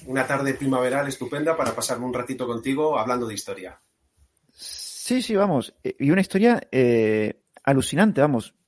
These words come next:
Speaker 2: Yo tengo, tengo, tengo que admitir que tengo pendiente de leerme tu libro, pero he ojeado un poco el índice, un poco, lo he ojeado un poco así en diagonal el libro, y vamos, eh, Toledo es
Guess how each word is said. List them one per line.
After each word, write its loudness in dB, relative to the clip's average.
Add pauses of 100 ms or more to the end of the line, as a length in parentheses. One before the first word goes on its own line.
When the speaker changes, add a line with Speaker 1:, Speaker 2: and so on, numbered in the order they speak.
Speaker 2:
Yo 2
tengo, 4
tengo, -4
tengo 2
que -2
admitir -2
que -6
tengo -6
pendiente -6
de -2
leerme -2
tu -6
libro, -2 (440)
pero 2
he 6
ojeado -2
un -10
poco -2
el 4
índice, 2
un -2
poco, -6
lo -2
he 2
ojeado -4
un -2
poco -2
así -6
en 0
diagonal 0
el -2
libro, 0 (580)
y -6
vamos, -2
eh, -6 (160)
Toledo 0
es -4